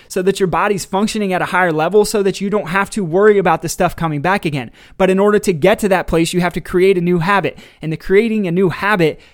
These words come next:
takes consistency. It takes commitment, and it takes less than thirty days to, or more than thirty days to do it for most people.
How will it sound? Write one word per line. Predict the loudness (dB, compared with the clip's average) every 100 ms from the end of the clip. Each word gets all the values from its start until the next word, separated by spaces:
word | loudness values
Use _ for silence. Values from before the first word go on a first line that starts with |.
| -10
takes | 0 0 0 -10
consistency. | -8 -4 0 0 0 -6 -10 -12 -14
It | -10
takes | -4 -4 -4
commitment, | -4 -2 0 -2 -6 -12 -10
and | -8
it | -6
takes | -2 -2 -2
less | -2 -2
than | -2
thirty | -2 0 2
days | 2 0
to, | -2 -4
or | 0
more | 4 4
than | 4
thirty | 0 0 0
days | -2 -2
to | 0
do | 2
it | 2
for | 0
most | -4 -4 -4
people. | -6 -8